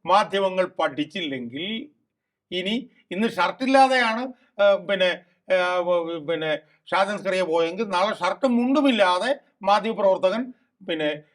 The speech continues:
ജയിലുകളിലും അവിടെ ഇവിടെയൊക്കെ പോയി കിടന്ന് ഉടലിടുന്ന സാഹചര്യം ഉണ്ടാവും.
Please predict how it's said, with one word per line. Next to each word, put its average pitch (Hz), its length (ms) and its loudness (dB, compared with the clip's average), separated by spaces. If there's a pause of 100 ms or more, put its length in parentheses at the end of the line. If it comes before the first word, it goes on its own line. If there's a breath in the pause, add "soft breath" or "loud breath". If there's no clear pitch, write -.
(200 soft breath)
ജയിലുകളിലും 185 600 2
അവിടെ 170 140 0
ഇവിടെയൊക്കെ 170 340 -2 (100)
പോയി 170 180 -4 (340 soft breath)
കിടന്ന് 165 340 -4
ഉടലിടുന്ന 175 480 -2 (340)
സാഹചര്യം 160 500 -2 (320)
ഉണ്ടാവും. 120 400 0